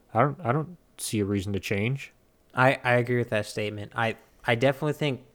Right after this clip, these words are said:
Speaker 2: there's a huge opportunity for private industry to take over the recycling business to help process all these recycling. Like, imagine, this is just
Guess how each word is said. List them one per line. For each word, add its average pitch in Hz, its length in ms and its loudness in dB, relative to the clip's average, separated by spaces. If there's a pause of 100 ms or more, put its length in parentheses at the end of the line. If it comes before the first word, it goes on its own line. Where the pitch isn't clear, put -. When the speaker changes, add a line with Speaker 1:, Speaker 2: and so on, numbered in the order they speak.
(120)
Speaker 2:
there's 120 260 0
a 110 40 0
huge 131 600 -2
opportunity 107 680 -2
for - 140 -8
private 101 400 -4
industry 107 680 -8 (180)
to 98 260 -6
take 107 280 -4
over 101 240 -2
the 98 100 -6
recycling 98 520 -6
business 98 320 -6
to 95 160 -6
help - 440 -6
process 120 1040 4 (220)
all 117 300 2
these 110 200 -4
recycling. 107 720 -4
Like, 120 220 0 (160)
imagine, 190 800 4 (600)
this 156 160 2
is 147 80 -2
just 127 220 -4